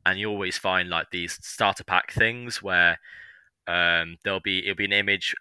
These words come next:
and it will have, like, what the students who do these courses or do go to this university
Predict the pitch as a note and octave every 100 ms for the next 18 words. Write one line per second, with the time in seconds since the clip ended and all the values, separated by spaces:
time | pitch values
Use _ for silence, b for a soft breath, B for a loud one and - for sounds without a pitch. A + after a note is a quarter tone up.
0 | - E2+ F2 D#2 E2+ F#2 F#2 - E2+ F#2
1 | _ A2 - - - G2+ F2+ E2 - -
2 | G2 F2+ B2+ A2+ F#2+ - - G2+ - F#2+
3 | F2+ - - G2 G2 F#2 F2+ F2 E2+ D#2+
4 | - E2 D#2+ D2+